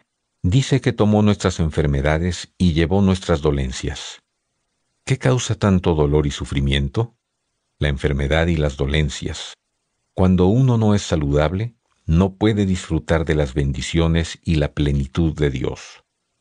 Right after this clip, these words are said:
Isaías cincuenta y tres es el capítulo de la redención. El versículo cinco habla de ser sanado por las llagas de Jesús.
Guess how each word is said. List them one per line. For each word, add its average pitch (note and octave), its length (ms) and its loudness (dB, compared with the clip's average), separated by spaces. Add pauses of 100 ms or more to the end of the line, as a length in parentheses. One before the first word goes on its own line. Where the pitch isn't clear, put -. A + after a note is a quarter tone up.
(240)
Isaías F#2+ 560 2
cincuenta D#2 580 -2
y C#2+ 60 -2
tres G#2+ 480 -4 (380)
es A2+ 160 0
el B2 140 2
capítulo G#2+ 580 0
de D#2+ 120 0
la D2 140 0
redención. D2 880 -2 (640)
El E2+ 160 0
versículo D2+ 560 -2
cinco G#2+ 540 0 (500)
habla A#2 340 2
de F#2+ 140 2
ser G#2 280 -2
sanado E2+ 600 0
por D#2 200 -2
las C#2+ 200 -2
llagas D2+ 400 -2
de D#2 80 -2
Jesús. - 600 -8